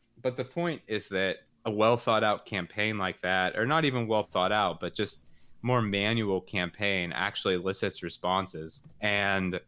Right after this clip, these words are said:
that's one way that you can stand out from all the people that are sending yellow letters and all that kind of thing. You're not gonna get hundreds of leads that way.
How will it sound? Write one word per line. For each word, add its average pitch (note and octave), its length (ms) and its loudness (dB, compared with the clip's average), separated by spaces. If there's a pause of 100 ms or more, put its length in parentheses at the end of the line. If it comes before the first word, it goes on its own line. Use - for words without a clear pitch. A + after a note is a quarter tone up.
(720)
that's A2+ 280 0
one G#2 280 4
way G2 240 6
that F#2 160 0
you G2 120 -2
can F#2 140 0
stand F2+ 420 0
out F#2 260 2
from F#2 160 -2
all F2+ 140 2
the E2+ 60 -4
people F#2+ 340 -6
that F2 100 -4
are F2 60 -2
sending F2 340 -2
yellow F2 360 0
letters F2+ 640 0 (380)
and F#2 80 -2
all F#2 140 4
that F#2+ 260 0
kind E2 260 -2
of D#2+ 80 -14
thing. D2+ 220 -12 (160)
You're C3 160 2
not D#3 240 4
gonna C3 180 6
get A#2 200 4
hundreds A2+ 560 4
of F2+ 140 2
leads F#2 320 2
that A2 200 0
way. A#2 320 -2